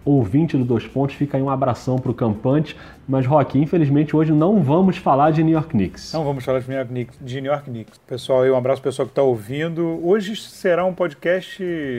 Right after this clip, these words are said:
Speaker 2: meio zoológico, né?
Speaker 1: Zoológico?
Speaker 2: Falaremos de animais.
Speaker 1: Animais?
Speaker 2: Lobos e, lobos e, como é que é o negócio? É
Speaker 1: Cervos.
Speaker 2: Cervos.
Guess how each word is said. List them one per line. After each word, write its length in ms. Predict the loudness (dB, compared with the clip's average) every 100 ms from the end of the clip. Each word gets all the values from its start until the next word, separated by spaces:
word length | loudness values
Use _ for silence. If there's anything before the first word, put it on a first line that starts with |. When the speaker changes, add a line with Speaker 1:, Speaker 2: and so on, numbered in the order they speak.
| -8 -12 -14
Speaker 2:
meio 180 | -4 -4
zoológico, 640 | 2 2 4 2 0 -6 -12
né? 120 | -8 -6
Speaker 1:
Zoológico? 800 | 2 4 6 4 2 -2 -6 -8
Speaker 2:
Falaremos 400 | -2 0 0 -4
de 60 | -4
animais. 680 | -4 -2 0 -2 -6 -6
Speaker 1:
Animais? 800 | 0 2 2 0 -2 -4 -6 -16 -8
Speaker 2:
Lobos 960 | -2 4 4 4 0 -4 -4 -12 -16 -20 -16
e, 360 | -6 -2 -2 -4
lobos 400 | 0 2 2 0
e, 320 | 2 2 2 -2
como 120 | -6
é 60 | -6
que 100 | 0
é 80 | 0
o 120 | 0
negócio? 360 | -2 -4 -4
É 120 | -8 -4
Speaker 1:
Cervos. 540 | 2 4 4 0 -4
Speaker 2:
Cervos. 1300 | -6 -2 4 4 4 -4 -10 -16 -16 -18 -20 -20 -20